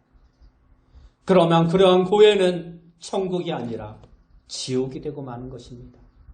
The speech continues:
그러나 마음을 바꿔서 주려고 하면 줄 것이 너무나 많은 것이 바로 교회입니다. 중요한 건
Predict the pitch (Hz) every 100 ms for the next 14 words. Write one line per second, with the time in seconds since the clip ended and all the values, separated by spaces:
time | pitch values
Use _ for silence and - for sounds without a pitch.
0 | - _ - _ _ _ _ _ _ -
1 | 101 95 92 92 - _ _ - - -
2 | - 143 131 131 131 135 131 147 - 143
3 | 131 139 127 123 - - _ _ _ -
4 | 185 196 196 190 175 190 170 160 147 -
5 | - _ _ - 214 220 226 202 - 185
6 | 175 175 - - _ 175 156 170 175 170
7 | 165 156 202 214 165 113 117 120 - _
8 | _ - - 110 104 104 123 123 131 123
9 | 123 - - _ - - _ _ _ _
10 | _ _ - _ - - - _ _ _
11 | - - _ - 127 110 104 104 104 104
12 | 101 101 -